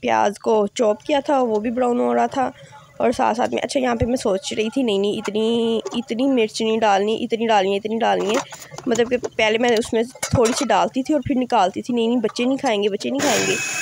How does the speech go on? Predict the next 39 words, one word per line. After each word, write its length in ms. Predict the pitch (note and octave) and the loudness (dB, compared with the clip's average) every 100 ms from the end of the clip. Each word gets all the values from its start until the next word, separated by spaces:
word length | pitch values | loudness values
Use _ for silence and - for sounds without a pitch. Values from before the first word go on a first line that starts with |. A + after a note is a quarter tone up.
| - | -2
नहीं 120 | B3+ C#4 | 0 0
इतनी 320 | C4 C4+ B3 | 0 -2 -2
कम 220 | B3+ A#3+ | 0 0
कर 100 | B3 | 0
दूँ, 160 | G#3 A3+ | 0 0
नहीं 120 | D4+ | 0
फीकी 320 | - C#4+ C#4 | 0 -4 -2
ना 120 | C#4+ D4 | 0 0
हो 100 | C4 | 2
जाए, 200 | A#3 G#3+ G#3+ - - - | 2 0 -2 -6 -6 -4
कोई 140 | C4 B3+ | 0 0
भी 120 | C4 | 0
ना 100 | C4 | -2
खाए। 160 | C4+ G3 | 0 -2
इस 200 | B3 - | -2 0
तरह 160 | B3+ | 0
से 120 | C4+ C#4 | 0 0
ये 60 | |
सोच 260 | C#4 B3 C4 | 0 0 2
सोच 260 | B3 G#3+ - | 0 -2 0
के 80 | |
ना 80 | A#3+ | 0
मैंने 200 | C4 A3 | 0 0
इसमें 200 | A#3 A3+ | 0 -2
मिर्च 260 | G3+ F#3 - | -2 -2 -2
डाली 240 | G3 D#3+ F3+ | -2 -2 -4
थी, 140 | G#3+ - - - - | -10 -12 -20 -16 -6
क्योंकि 220 | B3 C4 | -2 0
जब 160 | A3+ | 0
भी 80 | G#3 | -2
मैं 140 | A#3 A3+ | -4 -2
बिरयानी 240 | G#3+ G3 | 0 0
बनाती 280 | A#3 G#3 A3+ | 0 -2 -2
हूँ 60 | A#3 | -2
ना 40 | |
उसमें 200 | C4 A3+ | -2 -2
मिर्च 220 | G3 G3+ | -2 -4
का 140 | - A3 | -2 -2
इतना, 320 | A3 - G#3+ | -2 -4 -6